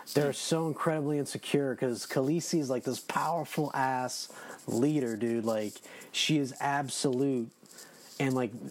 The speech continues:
a very justif-, like, almost, like, to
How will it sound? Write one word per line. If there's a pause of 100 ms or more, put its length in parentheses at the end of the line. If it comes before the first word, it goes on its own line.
(120)
a
very
justif-, (200)
like,
almost,
like, (640)
to